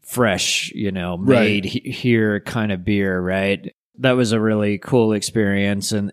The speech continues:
Speaker 1: within that same town, I lived there for a few years after I graduated and moved kind of downtown. And there was, there was a little beer bar that was probably, I don't know, three, four blocks from my house.
Speaker 2: Makes it easy.
Speaker 1: Yeah, it was
Speaker 2: <laughs>
Speaker 1: awesome.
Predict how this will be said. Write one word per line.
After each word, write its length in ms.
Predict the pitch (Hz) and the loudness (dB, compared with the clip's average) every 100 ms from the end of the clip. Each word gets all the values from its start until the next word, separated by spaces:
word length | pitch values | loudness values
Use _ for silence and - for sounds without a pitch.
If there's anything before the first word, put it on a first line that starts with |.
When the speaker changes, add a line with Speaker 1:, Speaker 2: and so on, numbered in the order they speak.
| - | 0
Speaker 1:
within 340 | 135 135 147 | 2 4 4
that 200 | 139 104 | 4 0
same 300 | - 113 107 | 0 0 0
town, 400 | 107 117 110 107 | -2 -2 -2 -4
I 120 | 120 131 | 0 4
lived 220 | 131 120 | 4 4
there 200 | 117 104 | 2 2
for 120 | 117 | -2
a 60 | 101 | -2
few 160 | 117 | 0
years 260 | 107 107 101 | 2 2 0
after 360 | 98 92 101 | -2 -2 -4
I 80 | 95 | -4
graduated 760 | 90 95 92 92 95 98 98 95 | -2 -2 -2 -2 -2 0 -2 -2
and 320 | 92 87 82 - | -4 -4 -8 -6
moved 800 | 131 127 127 123 107 113 - - - | 0 6 6 6 0 -6 -6 -8 -6
kind 180 | 127 110 | -4 -2
of 100 | 95 | -2
downtown. 600 | 104 101 101 117 107 107 | -2 -2 -2 -2 -2 -2
And 100 | 104 | 0
there 120 | 107 | 0
was, 260 | 101 92 - - | -2 -4 -8 -4
there 120 | 110 | -2
was 100 | 107 | -2
a 60 | 113 | -2
little 160 | 107 | -2
beer 200 | 98 147 | 4 4
bar 440 | 113 90 87 90 - - | 4 0 0 -2 -4 -6
that 160 | 104 | -4
was 160 | 98 95 | -4 -6
probably, 680 | - 110 98 101 98 95 | -2 -2 0 -2 0 0
I 120 | 92 95 | -2 -4
don't 160 | 95 | -4
know, 360 | 92 90 90 87 | -6 -6 -6 -8
three, 460 | - 107 98 101 95 | -4 -2 0 0 -2
four 260 | - 107 98 | -2 -2 -2
blocks 340 | 98 92 - | -2 -4 -6
from 80 | 104 | -8
my 140 | 98 92 | -6 -4
house. 420 | 95 101 110 - - | -4 -4 -4 -10 -6
Speaker 2:
Makes 180 | 127 110 | -4 -2
it 80 | 123 | -2
easy. 300 | 107 110 117 - - | 0 0 -2 -6 0
Speaker 1:
Yeah, 260 | 175 196 110 | 4 4 4
it 20 | |
was 140 | 117 | 0
Speaker 2:
<laughs> 100 | 120 | 0
Speaker 1:
awesome. 340 | 123 120 127 | 0 0 -4